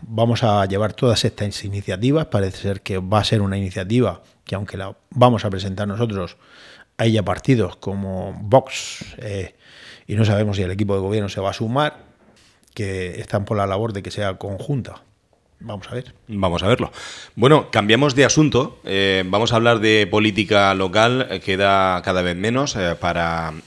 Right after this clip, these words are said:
Speaker 2: esa fecha de las elecciones municipales.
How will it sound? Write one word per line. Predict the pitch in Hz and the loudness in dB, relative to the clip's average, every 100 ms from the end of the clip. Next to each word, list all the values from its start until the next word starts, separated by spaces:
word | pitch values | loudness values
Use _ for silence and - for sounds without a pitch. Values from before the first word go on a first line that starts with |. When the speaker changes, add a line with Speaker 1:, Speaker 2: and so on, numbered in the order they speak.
| - | -10
Speaker 2:
esa | 92 - | -4 -2
fecha | 87 107 101 98 87 | -2 -2 -2 -2 -4
de | 73 87 | -4 -6
las | 85 85 | -4 -2
elecciones | 92 87 107 98 92 90 | -4 -2 0 0 0 -2
municipales. | 87 87 92 98 90 92 113 120 | -4 -8 -4 -4 -2 0 0 -2